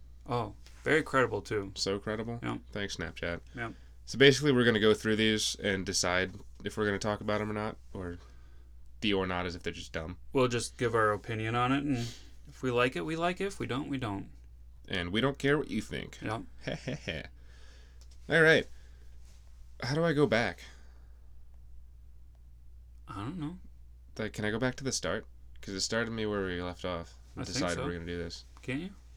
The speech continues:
Speaker 2: Do it.
Speaker 1: Yeah, go back.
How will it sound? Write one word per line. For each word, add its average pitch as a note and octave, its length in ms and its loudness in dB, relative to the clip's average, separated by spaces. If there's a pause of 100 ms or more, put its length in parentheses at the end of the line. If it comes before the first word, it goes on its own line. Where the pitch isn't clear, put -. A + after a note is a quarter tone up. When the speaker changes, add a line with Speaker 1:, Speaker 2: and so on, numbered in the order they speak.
(360)
Speaker 2:
Do G2+ 120 2
it. - 120 -4 (2250)
Speaker 1:
Yeah, C3 160 -2
go A#2 160 -6
back. G2+ 220 -4